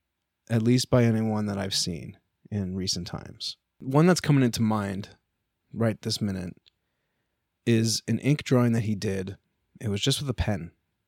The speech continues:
a black pen, and I can see it. This was years ago. I mean, this had to be twenty years ago, I'd say. No, at least, at least twenty years ago.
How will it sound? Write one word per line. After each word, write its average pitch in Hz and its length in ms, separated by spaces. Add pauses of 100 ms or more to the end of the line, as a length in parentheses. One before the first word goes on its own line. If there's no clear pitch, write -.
(200)
a 104 60
black 104 340
pen, 104 360 (500)
and 110 560 (100)
I 117 100
can 110 140
see 120 220
it. 87 100
This 127 180
was 113 180
years 113 480
ago. 92 360
I 117 60
mean, 120 200
this 120 160
had 127 200
to 110 80
be 104 400 (560)
twenty 104 300
years 110 240
ago, 139 320 (180)
I'd 123 160
say. 147 360 (140)
No, 110 260
at - 180
least, - 440 (600)
at 98 140
least 120 260
twenty 104 240
years 95 200
ago. 85 320